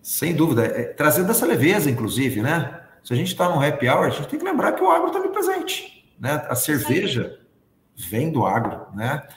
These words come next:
Speaker 1: Se a gente tá, se a gente não gosta de proteína bovina, mas gosta de proteína vegetal, é agro também. Então, a gente tem que fugir dessas polêmicas e trazer de, de forma bastante leve tudo isso que acontece,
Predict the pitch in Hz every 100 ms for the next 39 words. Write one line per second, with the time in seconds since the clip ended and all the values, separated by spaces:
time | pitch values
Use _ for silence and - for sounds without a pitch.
0 | - - - 135 131 156 - - 147 139
1 | 120 98 - - - - 120 117 143 143
2 | 147 131 117 120 123 135 135 127 110 117
3 | - _ - 117 - 120 139 127 113 -
4 | 110 147 127 101 101 101 117 117 117 117
5 | 113 101 92 92 120 175 - - - -
6 | 120 151 185 180 120 107 131 120 - -
7 | - - - 147 160 147 127 151 - 175
8 | 175 - - - 180 120 202 226 190 -
9 | 139 - 123 110 123 175 139 101 - -
10 | - - _ 294 - 196 185 190 - -
11 | - 185 175 170 160 - 165 165 - 143
12 | 143 143 - 147 143 139 147 147 156 117
13 | 127 135 -